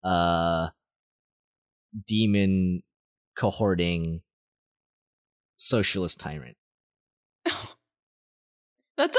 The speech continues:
Speaker 2: a lot. <laughs>
Speaker 1: Basically, he, he took over a city,
Speaker 2: Okay.
Speaker 1: and then he used his vast amount of murder gold to invest in infrastructure. <laughs>
Speaker 2: Okay.
Speaker 1: Because I,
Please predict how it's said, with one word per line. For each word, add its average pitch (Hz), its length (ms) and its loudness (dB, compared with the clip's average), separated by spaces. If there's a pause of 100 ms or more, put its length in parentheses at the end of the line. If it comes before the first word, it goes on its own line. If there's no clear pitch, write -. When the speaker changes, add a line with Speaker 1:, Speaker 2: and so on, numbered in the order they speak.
Speaker 2:
a - 40 2
lot. 285 560 4 (340)
<laughs> - 400 -2
Speaker 1:
Basically, 165 760 6 (220)
he, 190 340 4
he 185 180 4
took 220 360 2
over 247 280 4
a 220 80 6
city, 127 680 4 (160)
Speaker 2:
Okay. 226 240 2
Speaker 1:
and 180 160 6
then 185 140 4
he 196 120 4
used 190 360 4
his 180 180 4
vast 131 480 4
amount 160 380 4
of 135 160 2
murder 127 500 4
gold 110 520 2 (160)
to 113 360 2 (320)
invest 113 480 2
in 104 80 0
infrastructure. 123 840 2
<laughs> - 40 -12 (1400)
Speaker 2:
Okay. 254 640 2 (540)
Speaker 1:
Because - 720 -2 (440)
I, - 140 2